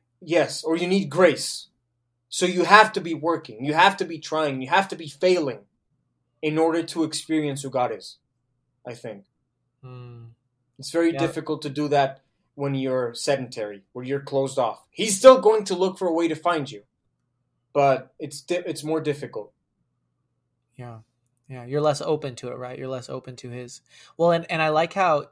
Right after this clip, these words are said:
Speaker 2: what you just shared is, like, it wasn't just that it was this all of a sudden thing. It's like you had an idea of what success in ministry or success for Jesus looked like. And you're saying,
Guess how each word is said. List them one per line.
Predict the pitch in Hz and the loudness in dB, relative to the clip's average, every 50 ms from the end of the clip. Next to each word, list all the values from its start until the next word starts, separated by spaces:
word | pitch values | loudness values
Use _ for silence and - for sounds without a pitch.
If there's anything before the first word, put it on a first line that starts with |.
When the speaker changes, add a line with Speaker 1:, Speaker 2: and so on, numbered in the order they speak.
| _ _ | _ _
Speaker 2:
what | - - 151 147 160 | -12 -6 -6 -6 -4
you | 160 147 | -4 -4
just | 143 151 147 - | -2 -2 -2 -2
shared | - 160 165 151 131 | -2 -2 -2 -2 -2
is, | 127 120 123 | -4 -6 -8
like, | 120 117 113 - - _ _ _ _ _ _ _ _ _ _ _ _ _ _ - | -10 -10 -12 -14 -20 _ _ _ _ _ _ _ _ _ _ _ _ _ _ -4
it | 165 | -2
wasn't | 147 139 156 170 196 226 220 156 | 2 2 2 2 0 -2 -2 0
just | 156 156 147 - | 0 0 0 2
that | - 147 135 | 0 0 0
it | 143 | 0
was | 147 143 131 | -2 -4 -6
this | 139 131 - | -6 -6 -6
all | - 147 139 139 139 | -4 -2 0 0 0
of | 131 | -2
a | 131 - | -2 -2
sudden | - 143 147 147 143 117 | -2 -2 -2 -2 -4 -10
thing. | - - 127 127 | -12 -14 -14 -14
It's | 131 123 - | -12 -10 -8
like | 131 127 - _ _ _ _ _ _ _ - | -8 -8 -8 _ _ _ _ _ _ _ -10
you | 139 135 151 165 170 | -6 -4 -2 -2 0
had | 160 170 175 165 | 0 0 0 0
an | 160 | 0
idea | 156 147 147 135 143 156 180 185 | -2 -2 -2 -2 -2 -2 0 0
of | 156 135 | 0 0
what | 135 147 - | 0 -2 -2
success | - - - 139 - - - - 139 139 143 143 143 - - - _ _ _ _ _ - | -4 -6 -6 -6 -6 -6 -6 -2 -2 -2 -2 -2 -4 -8 -10 -12 _ _ _ _ _ -10
in | 151 143 139 | -8 -8 -6
ministry | 139 139 147 147 143 - - 143 135 | -6 -6 -6 -8 -10 -10 -8 -8 -6
or | 135 131 127 131 - - 135 | -6 -4 -6 -6 -8 -10 -10
success | - - - 139 135 143 - - 143 139 135 - | -8 -6 -4 -4 -4 -4 -4 -4 -4 -6 -6 -8
for | - 139 | -10 -10
Jesus | 127 - 139 139 127 127 120 - - | -10 -10 -10 -10 -10 -10 -10 -10 -8
looked | 131 147 147 - 120 | -8 -8 -8 -8 -12
like. | 110 107 113 123 _ _ _ _ _ _ _ _ _ _ | -14 -14 -16 -18 _ _ _ _ _ _ _ _ _ _
And | - 135 139 143 | -10 -6 -4 -4
you're | 151 143 | -2 -4
saying, | - 156 147 139 139 135 135 139 | -2 -4 -4 -4 -4 -6 -8 -14